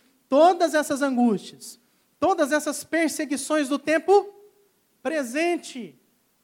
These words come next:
não se comparam à glória futura.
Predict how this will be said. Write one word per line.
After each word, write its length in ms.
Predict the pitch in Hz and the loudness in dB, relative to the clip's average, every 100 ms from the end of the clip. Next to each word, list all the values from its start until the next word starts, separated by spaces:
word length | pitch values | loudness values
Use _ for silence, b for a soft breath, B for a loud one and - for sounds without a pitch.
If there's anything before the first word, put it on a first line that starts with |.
| _ _ _ _ - | _ _ _ _ -12
não 600 | 202 202 208 254 277 262 | -6 -2 0 2 0 -2
se 220 | - - | -10 -14
comparam 760 | - 233 180 196 202 202 208 208 b b | -8 -8 -6 -6 -6 -6 -10 -18 b b
à 100 | 190 | -20
glória 480 | 180 185 196 208 196 | -10 -6 -4 -4 -8
futura. 600 | - 202 269 294 196 | -16 -16 -10 -10 -12